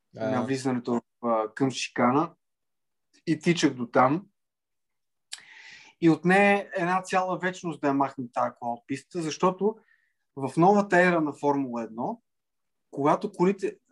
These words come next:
Speaker 2: най-важната всъщност част на тия коли е отдолу. Не е отгоре, защото крилата са горе-долу същите за всички. Да, отдолу. И те ги опаковат като,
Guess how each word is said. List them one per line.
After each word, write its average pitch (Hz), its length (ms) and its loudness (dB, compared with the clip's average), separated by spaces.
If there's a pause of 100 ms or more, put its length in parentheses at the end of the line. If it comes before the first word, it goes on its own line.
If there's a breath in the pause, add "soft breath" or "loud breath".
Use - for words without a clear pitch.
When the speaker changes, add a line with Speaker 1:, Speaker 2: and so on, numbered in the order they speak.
(100)
Speaker 2:
най-важната 202 840 2 (200)
всъщност 196 460 -6
част 180 280 -2
на 170 140 -6
тия 156 240 0
коли 143 480 -4
е 135 40 -2
отдолу. 135 600 0 (880)
Не - 200 -20
е 107 40 -14
отгоре, 143 460 4
защото 131 340 -8
крилата 131 440 -2
са 123 140 -12
горе-долу 127 400 -2
същите 131 380 -6
за 117 60 -4
всички. - 300 -16 (160)
Да, 220 180 -4 (520)
отдолу. 143 460 4 (880 loud breath)
И 127 160 -6
те 185 180 4
ги 208 340 2
опаковат 175 760 0
като, 180 440 -6